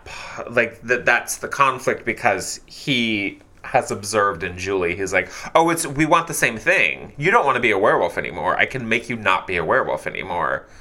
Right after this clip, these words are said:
I, we want the same thing in life." And Julie, of course,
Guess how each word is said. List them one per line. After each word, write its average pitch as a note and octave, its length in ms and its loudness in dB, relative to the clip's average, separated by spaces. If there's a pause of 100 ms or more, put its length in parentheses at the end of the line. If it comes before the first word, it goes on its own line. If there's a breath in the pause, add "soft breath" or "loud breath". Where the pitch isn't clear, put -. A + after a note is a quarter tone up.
(840 loud breath)
I, G#2+ 200 6 (360)
we A#2+ 220 2
want A#2+ 300 2
the B2+ 60 -4
same A2+ 240 0
thing G#2+ 280 0
in F#2+ 100 0
life." E2+ 540 0 (160)
And F#2+ 320 -2 (100)
Julie, A#2 380 0
of G2+ 160 -2
course, - 340 0